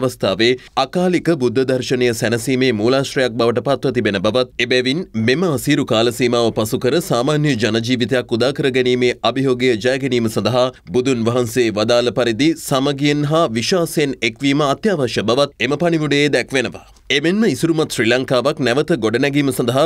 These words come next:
බුදුන් වහන්සේගේ ඉගැන්වීමට අනුව සහයෝගයෙන් සහ එකමුතුකමින් පෙළගැසෙන ලෙස මෙම පින්බර දිනයේදී ජනාධිපතිවරයා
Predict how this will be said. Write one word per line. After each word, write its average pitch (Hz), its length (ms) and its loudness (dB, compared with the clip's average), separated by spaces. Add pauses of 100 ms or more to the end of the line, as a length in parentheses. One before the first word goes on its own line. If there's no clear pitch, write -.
බුදුන් 139 260 0
වහන්සේගේ 127 520 0 (160)
ඉගැන්වීමට 131 560 0
අනුව 113 200 0 (260)
සහයෝගයෙන් 165 720 0
සහ 185 180 0 (200)
එකමුතුකමින් 165 680 -2
පෙළගැසෙන 135 560 0
ලෙස 113 140 -2 (360)
මෙම 120 240 0
පින්බර 156 300 0 (100)
දිනයේදී 147 400 2 (140)
ජනාධිපතිවරයා 143 760 0